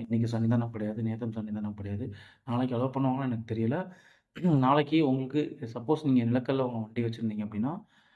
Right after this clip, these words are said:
நாளைக்கு ஒரு மத்தியானம், அதாவது ஒரு காலையில ஒன்பது மணிக்கு அப்புறம் தான் உங்களுக்கு பம்பா அலோவ் பண்ணுவாங்க. அதுக்கப்புறம் பாத்தீங்கன்னா, உங்களுக்கு வந்து பம்பையிலேருந்து சன்னிதானம் மத்தியானம் பன்னெண்டு மணி இல்ல ஒரு மணிக்கு மேல தான் உங்களை அலோவ் பண்ணுவாங்க.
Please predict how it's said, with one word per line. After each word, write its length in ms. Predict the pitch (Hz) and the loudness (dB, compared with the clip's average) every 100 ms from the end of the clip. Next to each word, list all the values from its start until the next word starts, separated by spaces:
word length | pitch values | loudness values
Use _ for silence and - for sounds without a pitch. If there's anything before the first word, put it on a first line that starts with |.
| _ _ | _ _
நாளைக்கு 280 | 127 127 120 | 2 4 2
ஒரு 100 | 117 | 2
மத்தியானம், 580 | 117 113 120 143 143 - | 2 2 4 4 4 2
அதாவது 240 | 127 120 139 | -4 -2 0
ஒரு 140 | 127 127 | -2 0
காலையில 340 | 120 117 131 147 | 4 4 4 0
ஒன்பது 300 | 123 131 127 | -2 0 2
மணிக்கு 260 | 127 127 | 0 0
அப்புறம் 220 | 117 117 123 | -2 0 0
தான் 100 | 135 | 0
உங்களுக்கு 240 | 117 113 | -2 -2
பம்பா 240 | 107 110 | -2 0
அலோவ் 240 | 113 104 101 | 0 -2 -6
பண்ணுவாங்க. 320 | 101 101 117 180 - _ _ _ _ _ _ _ _ | -10 -10 -10 -10 -12 _ _ _ _ _ _ _ _
அதுக்கப்புறம் 440 | 131 143 147 160 | 2 4 4 4
பாத்தீங்கன்னா, 340 | 143 131 131 151 | 4 4 2 2
உங்களுக்கு 320 | 143 120 117 | 2 0 0
வந்து 200 | 117 123 139 | 0 2 2
பம்பையிலேருந்து 540 | 135 113 135 123 123 | 2 2 2 2 -2
சன்னிதானம் 460 | 127 117 117 120 117 | -4 -2 0 0 0
மத்தியானம் 400 | 104 113 117 113 | 0 0 0 0
பன்னெண்டு 260 | 110 113 113 | 0 0 2
மணி 140 | 113 | 0
இல்ல 160 | 120 113 | 0 -2
ஒரு 140 | 107 | -4
மணிக்கு 280 | 110 120 117 | -4 -6 -4
மேல 180 | 113 110 | -4 -2
தான் 140 | 127 | -2
உங்களை 160 | 117 107 | -2 -4
அலோவ் 220 | 104 104 | -6 -6
பண்ணுவாங்க. 340 | 107 101 101 | -8 -8 -6